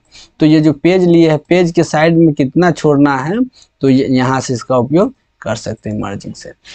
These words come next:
अब देखिए orientation में अगर किसी भी जो paper लिए हुए हैं तो paper लिए हुए अगर चौड़ा में landscape में करना चाहते हैं तो यहाँ से landscape कर दीजिए।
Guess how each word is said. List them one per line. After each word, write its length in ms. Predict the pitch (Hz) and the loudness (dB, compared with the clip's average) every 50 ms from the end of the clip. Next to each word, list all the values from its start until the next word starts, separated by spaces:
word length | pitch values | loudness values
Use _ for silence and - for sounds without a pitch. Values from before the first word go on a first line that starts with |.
| - - 135 | -10 -6 -4
अब 120 | 139 143 151 | -2 0 0
देखिए 240 | 165 151 - 175 | 0 0 -2 -2
orientation 720 | - 151 156 151 156 151 147 139 143 147 131 - - 135 127 | -2 0 2 2 2 2 0 0 0 -2 -2 -2 -2 -2 -2
में 140 | 117 110 - - | -2 -4 -4 -4
अगर 300 | 131 143 135 202 - 120 - _ _ _ _ - - - - | 0 2 2 2 0 -2 -8 _ _ _ _ -20 -10 -6 -4
किसी 240 | 151 127 - 180 180 | -2 0 2 2 2
भी 160 | 165 165 156 | 4 2 2
जो 100 | 151 156 - | 2 0 0
paper 360 | - 147 139 127 156 160 147 | 0 0 0 0 0 0 2
लिए 260 | 147 143 147 147 147 | 4 4 4 4 2
हुए 260 | 135 123 123 123 120 | 0 0 -2 -2 -2
हैं 280 | 113 117 123 151 175 - _ _ _ _ _ - | -2 -2 -2 -2 -4 -6 _ _ _ _ _ -4
तो 60 | 147 131 | -4 -2
paper 360 | 131 156 151 151 - 175 170 | 0 0 0 2 2 2 4
लिए 180 | 165 165 170 165 | 4 4 4 4
हुए 200 | 156 160 170 165 | 4 4 4 4
अगर 160 | 156 151 147 | 4 2 0
चौड़ा 340 | - - 151 143 143 156 165 | 0 0 2 2 2 2 2
में 160 | 165 165 160 147 | 2 2 2 4
landscape 680 | 143 143 147 156 165 160 156 - - 165 151 160 - | 2 2 2 2 2 2 0 0 0 -2 -2 0 -2
में 100 | 151 147 | -2 0
करना 300 | - 151 143 143 147 143 | 0 0 0 0 0 -2
चाहते 320 | - - 139 127 117 - | -2 -2 -2 -2 -4 -6
हैं 80 | 120 110 | -8 -8
तो 100 | - 120 | -8 -8
यहाँ 140 | 117 117 120 | -8 -8 -10
से 140 | - 120 120 | -10 -8 -6
landscape 540 | 123 135 147 143 147 143 - - 143 135 - | -2 0 0 0 0 -2 -2 -4 -4 -2 0
कर 160 | - 147 143 | 0 0 0
दीजिए। 360 | 139 139 139 135 135 147 147 | 0 -2 -2 -2 -2 -2 -4